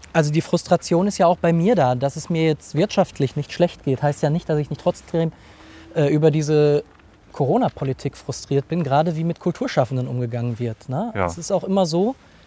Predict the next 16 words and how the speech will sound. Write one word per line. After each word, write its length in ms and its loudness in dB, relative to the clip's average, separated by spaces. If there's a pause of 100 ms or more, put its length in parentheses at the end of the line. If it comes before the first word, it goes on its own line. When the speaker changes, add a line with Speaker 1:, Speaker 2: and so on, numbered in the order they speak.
(140)
Speaker 2:
Warst 200 0
du 40 -2
Speaker 1:
dann 100 6
Speaker 2:
bei 60 6
Alarmstufe 460 -2
Rot 240 -6
dabei? 280 -2 (400)
Speaker 1:
War 180 4
ich 120 -2
nicht 160 -2
dabei. 380 4 (360)
Ähm, 400 2 (1000)
<clears throat> 420 4 (200)
einfach 340 4
weil 120 6
das 200 2